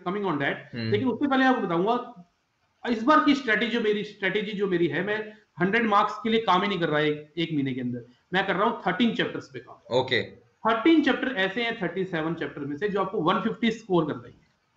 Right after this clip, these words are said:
Speaker 2: हाँ सर, suspense तो आप बहुत बना दिया, पर हैं क्या?
Speaker 1: <laughs>
Speaker 2: क्या है वो?
Speaker 1: ठीक है।
Speaker 2: मैं भी जरा
Speaker 1: वो
Speaker 2: सोच रहा हूँ।
Speaker 1: सबसे important चीज जो है वो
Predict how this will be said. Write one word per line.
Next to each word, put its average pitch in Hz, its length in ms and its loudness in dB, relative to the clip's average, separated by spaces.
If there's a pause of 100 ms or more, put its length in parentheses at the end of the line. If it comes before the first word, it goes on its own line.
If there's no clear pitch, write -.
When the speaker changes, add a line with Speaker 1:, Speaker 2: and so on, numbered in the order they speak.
(460)
Speaker 2:
हाँ 127 180 6
सर, 185 100 4
suspense 160 480 4
तो 165 60 8
आप 160 160 8
बहुत 123 220 6
बना 123 180 2
दिया, 131 180 4
पर 185 140 6
हैं 170 400 6
क्या? 95 180 4 (500)
Speaker 1:
<laughs> - 0 - (600)
Speaker 2:
क्या 147 120 6
है 127 320 6
वो? 101 120 2
Speaker 1:
ठीक - 80 -2
है। - 60 -12
Speaker 2:
मैं 117 180 2
भी 135 80 2
जरा 139 160 8
Speaker 1:
वो 135 60 10
Speaker 2:
सोच 120 260 2
रहा 107 100 -4
हूँ। 87 220 -12 (220)
Speaker 1:
सबसे 233 260 4
important 233 460 2
चीज 240 240 -4
जो 214 80 0
है 226 140 2
वो 254 460 -4